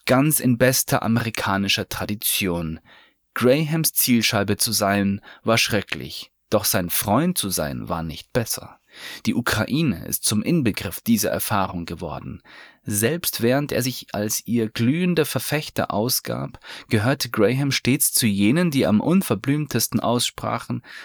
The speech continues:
dass sie die Ukraine und ihr Volk für die geopolitischen und wirtschaftlichen Interessen der U S A ausnutzten. Er pries die Möglichkeit, die Ukraine ihrer entscheidenden Rohstoffe zu berauben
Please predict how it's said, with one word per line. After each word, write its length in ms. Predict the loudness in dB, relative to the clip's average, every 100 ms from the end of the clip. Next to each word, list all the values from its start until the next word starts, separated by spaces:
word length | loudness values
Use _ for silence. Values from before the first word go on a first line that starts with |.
| -2
dass 140 | 0
sie 100 | 2
die 120 | 4
Ukraine 800 | 2 2 -2 -2 0 0 0 -2
und 200 | -2 -2
ihr 100 | -2
Volk 460 | -2 2 2 2 -2
für 100 | 0
die 160 | 0
geopolitischen 840 | 2 0 0 2 2 2 0 -2 0
und 180 | -2 0
wirtschaftlichen 640 | 0 0 -4 -2 -4 -2
Interessen 600 | -2 0 -2 -2 0 0
der 160 | -2 -2
U 140 | -2
S 220 | -2 -4
A 180 | -4 -6
ausnutzten. 920 | -6 -6 -6 -8 -8 -6 -6 -8 -18 -20 _ _ _ -20 -20 -20 -20 -20 -12 -4
Er 100 | -2
pries 400 | 0 2 2 4
die 100 | 4
Möglichkeit, 840 | 6 4 0 -2 0 2 2 0
die 100 | -2
Ukraine 580 | -2 0 -2 2 4 4
ihrer 480 | 4 0 0 -2 0
entscheidenden 800 | 0 0 0 0 0 2 2
Rohstoffe 680 | 0 -2 -4 -4 -4 -4 -4
zu 160 | -4 -4
berauben 680 | -6 -2 0 0 0 -2